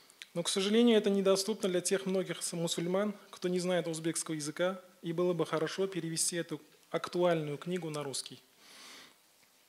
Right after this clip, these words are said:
И тут Хазрат, долго не думая, предлагает мне взяться за перевод этой книги. Он застает меня буквально врасплох,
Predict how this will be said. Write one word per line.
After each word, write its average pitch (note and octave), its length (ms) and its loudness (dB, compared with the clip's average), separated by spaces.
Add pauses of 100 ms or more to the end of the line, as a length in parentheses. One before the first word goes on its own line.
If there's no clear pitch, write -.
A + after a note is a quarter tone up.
(760)
И F3+ 100 -4
тут A3 160 0
Хазрат, G3 400 6
долго G3 240 8
не F#3+ 140 4
думая, G#3+ 400 6
предлагает F#3+ 640 0
мне F3 120 0
взяться F3+ 360 0
за D#3+ 160 -2
перевод E3+ 360 -4
этой E3 180 -6
книги. C3+ 360 -6 (1080)
Он G3 140 0
застает F#3 420 2
меня F#3 220 0
буквально E3+ 400 0
врасплох, D#3 440 0